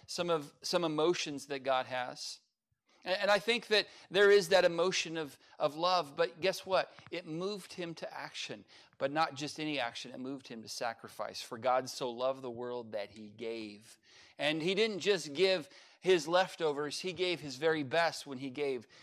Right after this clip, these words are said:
his son, Jesus Christ, to this earth. So, uh, how did Jesus love? Well, he loved sacrificially, but it was also not only sacrificial, it was also steadfast.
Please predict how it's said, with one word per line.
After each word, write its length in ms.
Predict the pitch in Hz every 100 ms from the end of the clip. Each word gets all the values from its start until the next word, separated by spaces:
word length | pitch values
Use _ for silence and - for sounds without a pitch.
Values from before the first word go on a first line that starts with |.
| - -
his 180 | 143
son, 340 | - 156 143 127
Jesus 400 | 120 135 117 -
Christ, 540 | - 123 120 - - - _ _ _ _
to 120 | - 120
this 280 | 120 -
earth. 420 | 143 - - - _ _ _ _ _ _ _ - -
So, 400 | - 175 165 131 - - -
uh, 200 | 170 165 147 -
how 220 | 185 226
did 200 | 202 180
Jesus 480 | 165 220 190 196 180
love? 560 | 185 214 254 - - _ _ _ _ _
Well, 140 | 147
he 160 | 139 160
loved 380 | 147 165 156 131
sacrificially, 880 | - 139 139 - 147 - 127 120 123
but 240 | 151 139 - - - _ _
it 100 | 165
was 180 | 190 180
also 440 | 185 233 - 214
not 200 | 190 202
only 180 | 226 190
sacrificial, 800 | 160 196 185 175 - 220 - 185
it 120 | 196
was 140 | 196 190
also 340 | 226 - 170
steadfast. 1080 | - - 175 147 - 220 - - - -